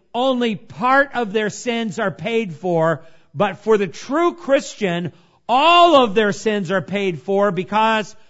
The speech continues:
of the righteous sacrifice of Jesus Christ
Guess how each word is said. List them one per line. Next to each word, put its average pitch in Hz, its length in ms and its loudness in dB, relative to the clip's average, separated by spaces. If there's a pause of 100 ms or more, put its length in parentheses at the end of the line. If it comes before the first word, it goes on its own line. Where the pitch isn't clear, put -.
(160)
of 202 300 0
the 208 140 -2
righteous 220 1040 0 (180)
sacrifice 214 1080 -4
of 175 220 -10
Jesus 202 500 -10
Christ 214 520 -4